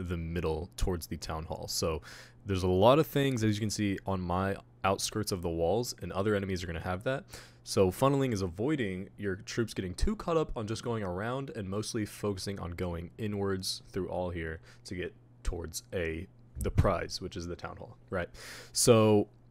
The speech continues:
one of the most effective things for funneling are the siege machines.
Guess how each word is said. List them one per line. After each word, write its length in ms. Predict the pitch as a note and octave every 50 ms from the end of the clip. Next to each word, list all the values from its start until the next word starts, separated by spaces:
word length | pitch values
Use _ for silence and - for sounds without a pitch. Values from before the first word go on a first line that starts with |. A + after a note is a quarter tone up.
| - - -
one 280 | B2+ A2+ A2 C#3+ F3
of 40 | F3
the 80 | F#3+ F3+
most 260 | D3+ C#3 C3+ - -
effective 440 | C#3 - - A#2 A#2 - B2+ A2+ -
things 360 | - - A2 G#2 G2+ G2+ -
for 200 | - B2 C#3 D#3
funneling 480 | D3 - F#2+ F2 F2 F2 E2 E2 E2 - -
are 200 | - F2 E2+ E2
the 120 | D#2+ E2
siege 360 | D#2+ - - - G3+ G3 - -
machines. 440 | F#2 - - - - F#2 - -